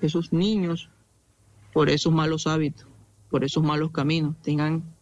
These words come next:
tiempo de, de, de, de centrarse en algo positivo, como es el deporte, que hemos visto que Colombia es potencia en deporte, pero aún falta apoyo, aún falta más,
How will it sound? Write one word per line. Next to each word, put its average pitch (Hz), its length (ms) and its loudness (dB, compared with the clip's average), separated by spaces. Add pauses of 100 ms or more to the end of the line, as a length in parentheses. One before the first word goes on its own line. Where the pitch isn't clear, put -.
(840)
tiempo 170 440 2
de, 151 220 -2
de, - 280 -6 (100)
de, - 140 -6 (340)
de 147 240 0
centrarse 151 580 -2
en 160 100 2
algo 165 420 0 (480)
positivo, 156 720 0 (300)
como 143 240 0
es 147 60 0
el 147 60 0
deporte, 143 480 -4 (240)
que 139 120 0
hemos 143 220 0 (160)
visto 156 360 0
que 160 100 -2
Colombia 147 580 0
es 156 200 -4
potencia 180 560 -2
en 156 60 0
deporte, 160 460 -2
pero 139 380 -2 (300)
aún 151 240 2
falta 196 420 -2
apoyo, 160 380 0
aún 151 180 -2
falta 165 380 0
más, 160 340 -2